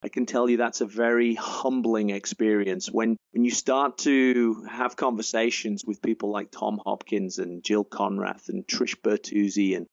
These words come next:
Deb Calvert and, you know, some of the, the top sales minds in the world, it becomes very, very, uh, clear just how little you yourself know. I think the more I'm learning about sales, the more I'm realizing the less I actually do know about this field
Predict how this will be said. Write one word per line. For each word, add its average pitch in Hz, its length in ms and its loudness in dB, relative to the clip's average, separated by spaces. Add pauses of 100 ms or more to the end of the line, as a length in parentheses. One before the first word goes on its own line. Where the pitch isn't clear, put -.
(120)
Deb 110 200 -2
Calvert 107 640 0
and, 104 120 -6
you - 280 -10
know, 113 40 -2
some 151 240 0
of 143 100 -2
the, 127 360 2
the 117 140 -2
top - 380 -4
sales 131 400 2
minds 107 400 0
in 104 160 0
the 98 80 0
world, 101 540 2 (200)
it 120 80 -4
becomes 139 360 -4
very, 127 320 2
very, 113 640 0
uh, 107 260 -2
clear 117 720 2
just - 200 -6
how 110 260 -4
little 104 540 -4
you 104 460 0 (100)
yourself 101 640 0
know. 98 420 2 (220)
I 110 100 -2
think 135 260 -4
the 120 80 0
more 127 340 2
I'm 110 240 0
learning 117 380 0
about 117 280 -2
sales, 120 640 0
the 104 100 -2
more 107 320 2
I'm 101 140 -2
realizing 101 640 -4
the 95 100 -4
less 98 300 -2
I 92 140 -6
actually 95 520 -4
do 95 260 0
know 92 280 0
about 90 420 -2
this 104 160 -2
field 101 480 0